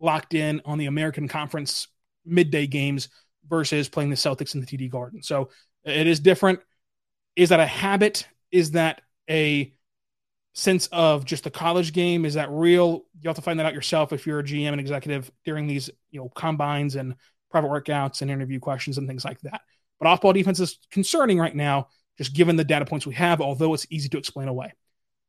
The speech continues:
Foul trouble, just going for constant shot blocks is a problem for him. Instead of just contesting and walling up, he tries to go for the swat and in, in turn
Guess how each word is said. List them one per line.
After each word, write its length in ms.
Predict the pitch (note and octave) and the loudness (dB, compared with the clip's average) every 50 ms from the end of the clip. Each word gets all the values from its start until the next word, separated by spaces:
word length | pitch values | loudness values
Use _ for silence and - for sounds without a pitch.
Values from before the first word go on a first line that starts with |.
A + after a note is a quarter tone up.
| _ _ - | _ _ 0
Foul 200 | G3+ G#3+ A3+ - | 4 4 4 4
trouble, 320 | - - G#3 G3+ G#3 G3+ | 6 4 6 6 6 4
just 160 | F3+ C#3+ - | 4 2 0
going 180 | - F#3+ F#3 F3 | 0 0 0 0
for 120 | - D#3 | -2 -4
constant 440 | C3+ - - F#3+ G3+ F#3 - F3 - | -10 -8 -4 -4 -4 -2 -4 -6 -4
shot 240 | - F#3 F3+ F3+ - | -2 0 0 0 2
blocks 380 | F#3 F3+ F3 E3+ - - - - - | 2 2 2 2 0 -4 -8 -4 0
is 200 | F3 F3 D3+ - | 0 0 0 0
a 120 | E3+ E3+ D#3+ | -2 -4 -4
problem 400 | - - F3+ E3+ E3 E3 E3 D#3 | -2 -2 -2 -2 0 -2 -2 -4
for 140 | - E3 C#3+ | -4 -6 -4
him. 240 | D3+ D#3+ D#3 D#3+ | -2 -2 -2 -2
Instead 220 | D#3 C#3+ - E3+ D3+ | -2 -4 -4 -6 -6
of 60 | C3+ | -4
just 280 | D#3 D3+ - - - - | -6 -8 -8 -10 -14 -10
contesting 560 | - D#3 C#3 - - F#3+ F#3 - - F3 E3 | -8 -8 -4 -2 -2 -2 -2 0 -2 -2 -2
and 100 | D#3 D3+ | 0 -2
walling 260 | D3 C#3+ C#3 D3 F3+ | -2 -4 -4 -2 0
up, 200 | A3 A#3 - - | 0 -2 -2 -4
he 80 | D#3+ C#3 | -10 -12
tries 240 | - E3+ D3 C#3+ | -10 -8 -8 -8
to 80 | - D#3 | -8 -8
go 140 | C#3 C#3+ C3+ | -8 -8 -8
for 100 | - D3+ | -8 -10
the 60 | C#3+ | -12
swat 360 | - - G#3 G3 F#3+ F#3 - | -4 -2 0 2 2 0 -2
and 180 | D#3+ D#3 D3 C#3+ | -6 -8 -8 -8
in, 180 | C#3+ C3+ E3+ - _ | -10 -10 -14 -18 _
in 220 | D3 C#3+ C3+ C3+ B2+ | -14 -12 -12 -12 -8
turn 340 | - F#3 F3+ E3+ E3+ D#3 | -4 -2 0 0 0 -2